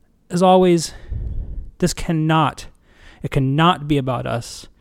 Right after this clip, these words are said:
It's gotta be about you, 'cause you're the only one that matters. You're the most important. You are the glorious one. You are the Almighty. You are the God of the universe,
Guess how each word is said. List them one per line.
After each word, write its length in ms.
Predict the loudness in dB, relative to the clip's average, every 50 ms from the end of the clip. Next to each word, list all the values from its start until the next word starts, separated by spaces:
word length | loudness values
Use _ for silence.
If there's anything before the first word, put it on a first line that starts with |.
| _ -20 -20 -20 -8 -4 -2
It's 140 | -2 0
gotta 360 | 0 0 2 4 4 6 6 4
be 120 | 4 4
about 380 | 2 2 0 0 -2 -4 -4 -2
you, 200 | 0 0 0 -2
'cause 200 | -2 -2 0 2
you're 80 | 2
the 140 | 2 0 -2
only 380 | -4 -4 -2 0 0 0 0 0
one 240 | -2 -2 -2 -4
that 100 | -4 -6
matters. 420 | -6 -6 -6 -4 -2 -2 -2 -2 0
You're 160 | 0 0 2
the 100 | 2 4
most 460 | 4 4 6 6 6 4 4 2 -2 -10
important. 520 | -20 -16 -10 -6 -6 -6 -6 -8 -8 -4
You 140 | 0 4 4
are 80 | 4 4
the 100 | 4 2
glorious 580 | -2 0 0 2 2 2 2 2 0 -2 -2 -2
one. 260 | 0 0 2 2 4
You 240 | 6 8 10 10 10
are 80 | 8
the 160 | 8 4 0 -2
Almighty. 640 | 0 -2 -2 -2 -2 -4 -6 -8 -6 -6 -8 -8 -10 -14 -20 -20 -20 -20 -20 -18 -8 -2
You 400 | 2 6 8 10 10 10 10 10
are 100 | 8 4
the 80 | 2
God 380 | 0 0 2 4 4 6 6 4
of 100 | 4 2
the 100 | 0 0
universe, 600 | 0 2 2 2 2 2 2 2 2 0 -4 -8